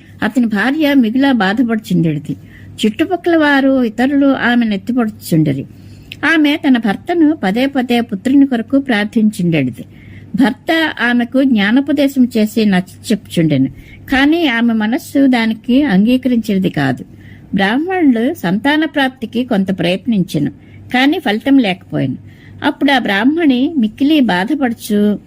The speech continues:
పట్టుదలతో తన సోదరి అయిన ఘుష్మాతో తన భర్తకు రెండవ వివాహము జరిపించెను.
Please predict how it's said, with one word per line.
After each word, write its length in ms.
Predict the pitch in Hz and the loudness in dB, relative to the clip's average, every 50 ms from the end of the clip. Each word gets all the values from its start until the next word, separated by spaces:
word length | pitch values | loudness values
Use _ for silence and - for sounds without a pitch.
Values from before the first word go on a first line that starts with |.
| - - - - - - - - - | -18 -20 -20 -20 -20 -20 -14 -6 -4
పట్టుదలతో 800 | 196 208 - - 302 285 330 311 294 269 - 240 226 226 226 220 | -4 -2 -2 -2 -2 0 0 0 0 0 0 0 0 2 0 0
తన 380 | 220 220 247 240 240 233 233 269 | -2 -2 0 0 2 2 2 0
సోదరి 560 | - - 285 285 302 240 294 302 359 330 294 | 0 -2 -2 -2 0 0 0 0 0 0 0
అయిన 360 | 262 247 220 220 220 233 247 | 0 0 0 -2 -2 -2 -4
ఘుష్మాతో 920 | 226 - - 170 185 - - - 269 269 269 262 247 220 214 208 208 202 - - - - - - - - 247 | -4 -2 -2 -2 -2 -2 -2 -2 0 0 0 0 0 0 0 0 -2 -4 -6 -12 -20 -20 -20 -12 -4 -2 0
తన 80 | 247 247 | 0 0
భర్తకు 640 | 208 202 180 - - - - 339 339 - 269 285 320 | 0 0 -2 -4 -4 -4 -6 -4 -2 0 0 2 2
రెండవ 360 | 302 233 202 220 226 269 277 | 2 0 0 0 0 0 0
వివాహము 600 | 277 277 269 254 254 247 247 262 240 202 214 254 | 0 0 0 0 0 0 0 0 0 0 2 0
జరిపించెను. 640 | 262 262 196 180 185 - 156 139 135 - 135 - - | 0 0 -2 -4 -4 -6 -8 -8 -8 -8 -12 -14 -14